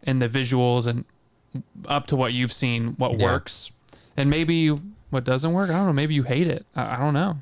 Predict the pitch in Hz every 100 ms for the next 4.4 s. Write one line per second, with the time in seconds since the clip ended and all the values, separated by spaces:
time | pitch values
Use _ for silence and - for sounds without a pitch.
0 | - 113 131 160 185 196 190 185 156 -
1 | - - 135 120 110 98 95 92 - _
2 | _ _ 117 110 104 113 107 98 92 95
3 | 101 110 104 92 98 92 92 - 98 95
4 | 104 120 147 170